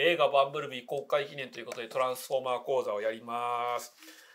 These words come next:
で、えー、最初の一時間が公式放送なんで、皆さんご注意ください。えー、そして、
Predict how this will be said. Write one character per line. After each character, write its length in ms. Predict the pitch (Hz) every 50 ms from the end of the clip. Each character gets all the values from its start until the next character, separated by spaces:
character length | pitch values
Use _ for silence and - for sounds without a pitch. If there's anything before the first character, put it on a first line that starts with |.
| - _ _
で、 400 | - 190 202 - - 175 170 170
え 20 | 165
ー、 40 |
最 180 | 165 196 202 220
初 120 | 220 220
の 160 | 208 208 208 202
一 240 | 185 180 202 190
時 100 | 196 220
間 220 | - - 160 147 143
が 80 | 143
公 240 | - - - 165 160
式 260 | 160 - - - 165
放 220 | 151 160 160 160 143
送 460 | - 143 131 123 117 117 107 104 - -
な 160 | 113 113 110
ん 120 | 110 113
で、 160 | - 170 175 170
皆 180 | 151 156 147
さ 140 | 143 139 120
ん 40 | 117
ご 120 | 123 120
注 160 | 120 - 147
意 80 | 131 117
く 60 | 127 113
だ 100 | 110 107
さ 420 | - 120 113 113 110 110 110 110 120
い。 40 | 117 - _ _ _ _ _ - - - - _ _ _ _ _ _
え 320 | - 147 147 147 147 147 143
ー、 40 | 143
そ 80 | 156 143
し 280 | - - - - -
て、 400 | - 180 180 175 165 170 - -